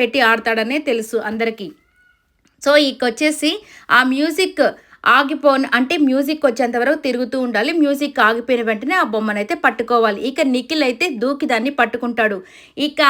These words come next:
హరి ఉన్నాడు కదా, పాపం అవినాష్ని ఎలా ఆడుకుంటున్నాడంటే, "అమ్మగారు, అమ్మగారు, అవినాష్ ఏమంటున్నాడో తెలుసా? నిఖిల్కి అయితే ఎక్కడైనా దూకడం చాలా ఈజీగా ఉంటుంది, నా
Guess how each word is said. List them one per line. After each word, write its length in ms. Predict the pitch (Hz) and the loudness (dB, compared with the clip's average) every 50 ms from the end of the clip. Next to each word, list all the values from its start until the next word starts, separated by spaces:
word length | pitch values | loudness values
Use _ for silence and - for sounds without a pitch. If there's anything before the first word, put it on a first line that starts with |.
| 262 - | 4 2
హరి 240 | - 214 208 233 285 302 | 0 -2 0 0 0 0
ఉన్నాడు 300 | 320 320 320 311 302 294 294 294 | 0 2 2 2 2 0 0 -2
కదా, 200 | 269 247 269 302 349 370 - - - - _ - | -2 0 2 0 0 0 -4 -12 -20 -12 _ 2
పాపం 360 | 226 226 247 262 254 311 285 247 - - 208 | 4 4 4 4 2 0 0 0 0 -2 -2
అవినాష్ని 500 | 214 233 269 294 311 320 320 311 302 285 240 196 185 | 0 0 2 2 2 2 0 0 0 0 0 0 2
ఎలా 160 | 214 240 262 269 269 | 2 2 4 4 4
ఆడుకుంటున్నాడంటే, 960 | 262 254 294 285 302 294 285 277 269 277 269 240 240 240 240 233 277 302 330 330 - 214 | 4 2 2 0 0 0 0 0 0 -2 0 0 -2 -2 -2 0 0 0 0 0 -2 -4
"అమ్మగారు, 400 | 214 226 254 254 302 320 320 320 | -4 -2 -4 -2 -2 0 0 2
అమ్మగారు, 480 | 311 269 262 254 269 262 285 285 294 294 | 2 2 2 0 0 2 2 2 2 2
అవినాష్ 540 | 277 233 190 202 220 240 277 311 302 302 277 226 | 2 0 0 0 0 0 -2 -2 -2 0 -2 0
ఏమంటున్నాడో 420 | 226 254 269 254 277 277 277 262 | 0 0 -2 0 0 0 0 0
తెలుసా? 380 | 262 - 226 226 220 247 277 311 381 - - - - - _ - | 0 -2 -2 -2 0 2 2 2 2 0 -6 -14 -20 -20 _ -6
నిఖిల్కి 460 | 233 240 262 269 - 349 349 330 370 | -4 -4 -4 -2 -4 -6 -4 0 2
అయితే 220 | 320 302 - 339 339 302 254 220 | 2 2 2 2 0 0 0 0
ఎక్కడైనా 380 | 226 - 262 269 269 294 320 277 247 | 0 -2 -2 0 2 2 0 0 0
దూకడం 380 | 277 277 269 294 269 285 302 311 302 311 | -2 -2 0 0 0 0 0 0 0 0
చాలా 160 | 277 247 254 240 233 240 | 0 0 0 -2 -4 -4
ఈజీగా 260 | 254 247 311 294 294 | -4 -4 -2 -2 -2
ఉంటుంది, 220 | 294 254 285 - 254 | -2 -4 -4 0 2
నా 120 | 247 240 | 2 2